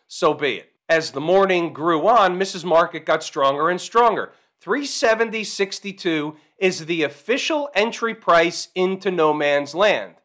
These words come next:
Unless this is a big-time fake-out operation, it could be a legitimate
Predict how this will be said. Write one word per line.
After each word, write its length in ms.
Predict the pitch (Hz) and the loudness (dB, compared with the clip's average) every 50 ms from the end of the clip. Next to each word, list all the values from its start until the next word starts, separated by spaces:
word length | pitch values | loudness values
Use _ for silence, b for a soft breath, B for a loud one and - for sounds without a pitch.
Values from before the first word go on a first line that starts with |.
| _ _ _ _ | _ _ _ _
Unless 520 | 151 143 135 127 143 190 262 294 - - - | -8 -6 -6 0 2 2 2 2 0 -4 -4
this 260 | - 214 208 - 190 | -4 -4 -4 -4 -6
is 140 | 175 156 170 | -6 -2 -2
a 140 | 151 135 | -2 -2
big-time 680 | 127 - - 180 202 226 208 - - 214 196 190 185 175 165 | -4 -4 -2 -2 -2 -2 -4 -4 -2 2 2 2 2 0 -4
fake-out 580 | - - - 190 190 190 190 185 170 170 165 - | -8 -6 -2 -2 -2 0 2 2 2 2 2 4
operation, 880 | 160 170 165 165 151 143 147 196 277 269 - - 170 156 156 160 156 b b b b b b | 2 2 2 2 -2 -2 0 0 0 0 -4 -4 -4 -4 -4 -4 -8 b b b b b b
it 200 | 175 175 175 - | -6 -6 -4 0
could 240 | - 214 208 160 | 0 0 0 0
be 200 | 156 180 180 180 | -2 0 2 2
a 120 | 180 202 190 | 2 2 0
legitimate 920 | 190 196 220 220 180 135 131 151 240 302 330 302 233 180 143 - - | -2 -2 -2 -2 -2 -4 -4 -2 -2 -2 -2 0 0 0 -2 -2 -6